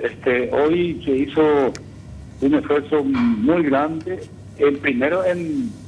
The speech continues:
en ubicar el, la camioneta que gracias a un vecino de nombre Neri,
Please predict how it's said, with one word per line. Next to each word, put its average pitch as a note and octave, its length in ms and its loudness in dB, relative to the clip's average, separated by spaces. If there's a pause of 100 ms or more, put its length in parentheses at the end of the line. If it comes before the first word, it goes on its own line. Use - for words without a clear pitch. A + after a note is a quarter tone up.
(640)
en C#3+ 180 2
ubicar D3+ 420 2
el, C3 480 -4
la C3 140 2
camioneta C#3+ 680 0
que A#2 480 0
gracias B2 460 0
a A#2+ 60 -2
un A#2+ 400 -2 (580)
vecino D#3+ 600 0 (1040)
de A2+ 120 0
nombre B2+ 360 2
Neri, D3 440 0